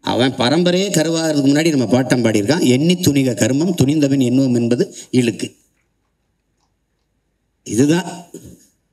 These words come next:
ஏதிலார் குற்றம் போல். அது சொல்றான் பாருங்க Confucius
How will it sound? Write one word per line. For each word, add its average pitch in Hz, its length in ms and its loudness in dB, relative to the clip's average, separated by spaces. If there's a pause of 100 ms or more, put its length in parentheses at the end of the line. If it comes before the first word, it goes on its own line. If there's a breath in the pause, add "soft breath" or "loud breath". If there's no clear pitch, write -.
ஏதிலார் 170 500 2
குற்றம் 180 360 0
போல். 156 140 0
அது 113 160 0
சொல்றான் 165 240 0
பாருங்க 143 260 0
Confucius 143 680 0